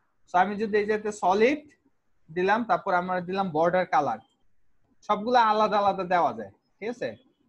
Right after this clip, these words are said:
border color, suppose আমি এই জায়গাতে দিলাম green, Okay?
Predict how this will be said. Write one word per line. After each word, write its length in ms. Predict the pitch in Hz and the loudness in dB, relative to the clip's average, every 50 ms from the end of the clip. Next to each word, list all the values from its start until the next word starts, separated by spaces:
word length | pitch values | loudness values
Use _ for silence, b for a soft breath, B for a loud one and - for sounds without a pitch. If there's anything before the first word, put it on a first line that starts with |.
| - - - _ _ _ _ _ _ _ _ _ _ _ 143 | -20 -20 -20 _ _ _ _ _ _ _ _ _ _ _ -2
border 280 | 156 165 170 175 185 180 180 | -2 0 0 0 -2 -2 -2
color, 220 | 170 170 185 208 214 - | -2 -2 -2 -2 -4 -4
suppose 240 | - 165 170 170 170 - 165 | -6 -6 -6 -8 -6 -6 -6
আমি 100 | 156 160 160 156 | -6 -4 -6 -6
এই 40 | 151 | -4
জায়গাতে 220 | 160 160 160 165 156 151 | -4 -4 -4 -6 -10 -10
দিলাম 180 | 160 160 165 156 151 135 | -8 -6 -6 -6 -8 -10
green, 220 | 131 131 127 110 107 - _ _ _ _ _ _ _ _ _ _ _ _ _ _ _ _ _ _ _ _ _ _ _ _ _ _ _ _ _ _ _ _ _ _ _ _ _ _ - 196 | -10 -10 -10 -10 -12 -16 _ _ _ _ _ _ _ _ _ _ _ _ _ _ _ _ _ _ _ _ _ _ _ _ _ _ _ _ _ _ _ _ _ _ _ _ _ _ -6 -2
Okay? 180 | 196 277 247 | 0 2 0